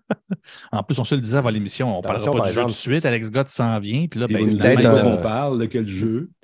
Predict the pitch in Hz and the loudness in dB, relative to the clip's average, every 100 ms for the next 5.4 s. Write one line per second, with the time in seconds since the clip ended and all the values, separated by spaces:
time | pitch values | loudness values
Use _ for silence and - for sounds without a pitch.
0 | _ - - 123 123 120 110 - 104 101 | _ -12 0 2 4 4 0 0 -2 0
1 | 143 131 107 - 156 123 117 - 98 87 | -2 -2 -6 -8 -8 -10 -10 -14 -14 -10
2 | 131 - 165 - 214 - - 117 139 95 | -12 -8 -8 -6 -8 -12 -12 -10 -8 -8
3 | 85 82 160 110 113 _ _ _ 156 151 | -10 -6 -4 -2 -6 _ _ _ 0 2
4 | 151 160 - - 127 - 107 - - - | 2 2 -2 0 -2 -2 -6 -10 -18 -20
5 | _ _ _ 95 | _ _ _ -12